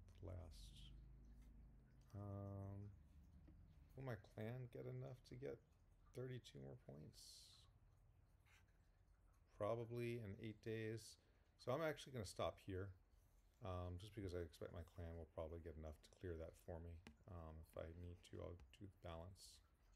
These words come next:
But this way I save myself a little bit of Aster Gems. All right, already got the Yeggies I'm gonna get from there.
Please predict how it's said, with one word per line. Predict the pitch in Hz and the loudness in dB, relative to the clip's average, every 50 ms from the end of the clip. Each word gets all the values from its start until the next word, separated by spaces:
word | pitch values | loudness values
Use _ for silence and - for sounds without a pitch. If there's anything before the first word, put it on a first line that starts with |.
| - - - - - - - - | -20 -20 -20 -18 -18 -6 -2 0
But | 92 92 - - 127 | 0 0 0 -2 -2
this | 104 95 - - 110 | -2 -2 -2 -2 0
way | 101 | 0
I | 98 92 87 92 - - - | 2 2 0 -2 -4 -8 -12
save | - - - 104 | -8 -4 -2 0
myself | 95 92 90 - - 98 95 - | 0 0 0 0 -2 -4 -4 -4
a | 107 | -2
little | 101 107 98 | -2 0 0
bit | 101 107 98 | 0 2 2
of | 95 | 2
Aster | - 101 101 98 - - - 95 | 2 2 0 0 -2 -2 -4 -2
Gems. | 95 104 101 98 98 98 98 95 - - - - - - - - - - - - - - - - - - - - - | 0 2 2 2 2 2 0 -2 -4 -10 -14 -18 -20 -20 -20 -20 -20 -20 -20 -20 -20 -20 -20 -20 -20 -16 -12 -8 -6
All | - - | -6 -6
right, | - - - - 110 | -6 -8 -6 -2 0
already | 104 101 107 | 0 2 2
got | 107 104 - - - | 2 2 2 0 0
the | 123 | 0
Yeggies | 113 113 113 110 107 113 113 98 | 2 4 4 2 2 0 0 0
I'm | 104 101 98 | 2 2 2
gonna | 98 98 101 101 | 2 2 0 0
get | - - - - | -4 -4 -4 -4
from | 98 110 | -4 -4
there. | 139 156 160 165 165 170 160 | -2 -2 -2 -4 -4 -4 -4